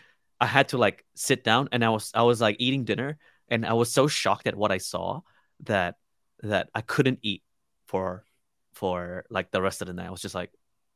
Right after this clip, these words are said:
"What do I do now? I, I ne-, this needs to exist." It's like, this, this must happen. It's not like, it's not a des-,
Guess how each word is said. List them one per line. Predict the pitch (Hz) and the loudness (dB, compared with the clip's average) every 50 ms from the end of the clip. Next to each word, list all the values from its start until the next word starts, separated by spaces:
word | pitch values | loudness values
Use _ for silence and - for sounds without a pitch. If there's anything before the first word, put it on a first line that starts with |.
| _ _ _ _ _ _ _ _ _ - | _ _ _ _ _ _ _ _ _ -12
"What | - 104 98 | -10 -8 -8
do | 98 | -8
I | 95 | -8
do | 90 98 92 | -8 -10 -10
now? | 92 113 110 87 - _ _ _ _ _ _ _ _ _ _ - | -8 -8 -10 -10 -12 _ _ _ _ _ _ _ _ _ _ -8
I, | 104 107 - - | -6 -6 -6 -6
I | 110 107 | -6 -6
ne-, | 110 - _ - | -8 -8 _ -6
this | - 131 117 - | -4 -4 -2 0
needs | - 117 113 - - | -2 -2 -2 -4 -4
to | - 110 - | -6 -6 -6
exist." | - - - 117 - - - - - _ _ _ _ _ _ - - | -8 -10 -6 -4 -4 -4 -4 -8 -20 _ _ _ _ _ _ -12 -6
It's | - 120 117 - | -6 -2 2 6
like, | 131 113 - - - _ _ _ _ - | 6 6 4 2 -8 _ _ _ _ -6
this, | 120 127 117 | -6 -6 -6
this | - 110 127 135 - - 110 | -2 0 0 0 0 0 -2
must | 101 120 117 - - | 0 0 -2 -2 -4
happen. | - - 101 - - - _ _ _ _ _ - - - | -4 -4 -4 -4 -6 -20 _ _ _ _ _ -10 -4 -2
It's | 120 - - | -2 4 6
not | 151 151 - - - | 8 8 8 8 6
like, | 143 123 113 - - - _ _ - | 6 6 6 4 -2 -18 _ _ -4
it's | - 131 - - | -4 -4 2 6
not | 147 160 175 | 8 8 8
a | 160 | 8
des-, | 127 131 110 - | 6 2 0 -2